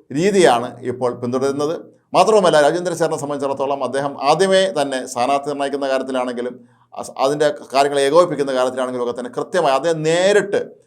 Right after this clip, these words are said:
കാര്യങ്ങൾ ഇടപെടുന്ന ഒരു രീതിയാണ് നമ്മൾ കണ്ടിരുന്നത്. ബി ജെ പിയെ സംബന്ധിച്ചിടത്തോളം ആയിരത്തി തൊള്ളായിരത്തി എൺപതുകളുടെ ആദ്യം, ആ, ബി ജെ പി നിലവിൽ വന്നപ്പോൾ തന്നെ കേരളത്തിൽ അന്ന് അതിന് അതിശക്തമായ നേതൃത്വം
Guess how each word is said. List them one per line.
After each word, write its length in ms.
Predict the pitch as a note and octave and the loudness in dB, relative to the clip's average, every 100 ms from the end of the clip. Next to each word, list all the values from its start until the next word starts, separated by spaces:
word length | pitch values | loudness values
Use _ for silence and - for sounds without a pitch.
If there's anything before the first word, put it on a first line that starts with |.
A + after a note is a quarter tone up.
| _ _ C3 | _ _ 0
കാര്യങ്ങൾ 260 | C#3+ C#3+ C#3 | 2 2 2
ഇടപെടുന്ന 480 | C#3+ D3+ D#3+ D3 C3+ | 4 4 4 2 -2
ഒരു 80 | C3 A#2 | -4 -4
രീതിയാണ് 440 | C3 B2+ A#2+ A#2 A#2 A#2 | -4 -2 -2 -2 -8 -8
നമ്മൾ 180 | A#2 A2+ A2 | -6 -4 -4
കണ്ടിരുന്നത്. 440 | G2+ G2 G2 F#2+ G2+ - - - - D3+ | -6 -6 -6 -8 -10 -14 -14 -12 -6 2
ബി 80 | F#3+ | 6
ജെ 60 | G3+ | 6
പിയെ 100 | G3 | 6
സംബന്ധിച്ചിടത്തോളം 580 | F#3 F3+ F3 E3+ E3 E3 - - _ - | 2 2 2 2 2 2 -2 -18 _ 0
ആയിരത്തി 180 | D3+ D3+ | 0 4
തൊള്ളായിരത്തി 320 | E3 E3 E3 D3+ | 4 4 2 2
എൺപതുകളുടെ 480 | D#3 E3 E3 D#3+ D3 D3+ | 2 2 2 4 6 6
ആദ്യം, 280 | D#3+ D3 A2+ - - _ _ - | 4 0 -2 -14 -20 _ _ -2
ആ, 40 | C3+ C3+ | 0 0
ബി 80 | D3 | 0
ജെ 80 | D3+ | 0
പി 60 | C#3+ | 2
നിലവിൽ 180 | D3 D#3 | 4 4
വന്നപ്പോൾ 260 | D3 C#3 C3 | 2 0 -2
തന്നെ 120 | C3+ B2+ | -4 -2
കേരളത്തിൽ 320 | B2 C#3+ C#3+ C3+ | 0 0 -2 -2
അന്ന് 160 | B2+ C3 C3 - | -2 -6 -8 -6
അതിന് 200 | B2+ C#3+ C#3 - D#3 | -6 -6 -10 -6 -4
അതിശക്തമായ 540 | F3 F3 - C#3 C3+ B2 | -2 -2 -2 -2 -2 -2
നേതൃത്വം 400 | B2 C#3 C#3 C#3+ | -2 -4 -4 -6